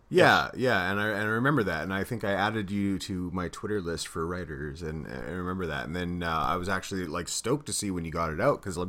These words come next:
Speaker 1: yeah, man, he followed through. And I
Speaker 2: Yeah.
Speaker 1: lo-, I love seeing that, you know, when somebody says, like, "Well, I'm doing this thing," I, and I love seeing them complete it, you know, and it, like, it's, it's, it's inspiring to people who also have, you know, sh-, struggle to put things out, you know?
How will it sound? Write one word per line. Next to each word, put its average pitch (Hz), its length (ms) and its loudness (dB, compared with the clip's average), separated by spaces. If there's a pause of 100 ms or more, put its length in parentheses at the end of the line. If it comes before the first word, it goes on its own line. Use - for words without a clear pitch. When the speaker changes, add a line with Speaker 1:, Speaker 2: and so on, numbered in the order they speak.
(140)
Speaker 1:
yeah, 143 300 4
man, 87 280 0
he 113 80 -2
followed 117 480 2
through. 151 320 2 (720)
And 85 120 0
I 95 100 8
Speaker 2:
Yeah. 185 80 10
Speaker 1:
lo-, 139 220 8
I 117 100 4
love 156 200 6
seeing 165 320 0
that, 71 240 -4
you 73 80 -6
know, 82 140 -4
when 92 140 -2
somebody 117 240 -2
says, 113 280 0
like, 113 140 -2
"Well, 123 180 2
I'm 127 80 2
doing 143 220 4
this 135 180 0
thing," 135 260 -2
I, 104 100 -4 (140)
and 85 120 -4
I 85 80 -4
love 113 280 0
seeing 110 280 -2
them 98 80 -4
complete 80 360 -8
it, 57 100 -8
you 67 100 -8
know, 73 160 -6
and 78 260 -6
it, 78 220 -10
like, 78 240 -8
it's, - 220 -8
it's, 76 280 -8
it's - 220 -8
inspiring 107 560 -2
to 82 80 -8
people 90 340 -4
who 85 400 -4 (220)
also 107 400 2
have, 78 320 -6 (180)
you 98 100 -4
know, 85 160 -4
sh-, - 180 -10 (300)
struggle 110 500 2
to 87 80 -2
put - 220 -4
things 80 300 -6
out, 69 260 -6
you 73 120 -10
know? 92 260 -4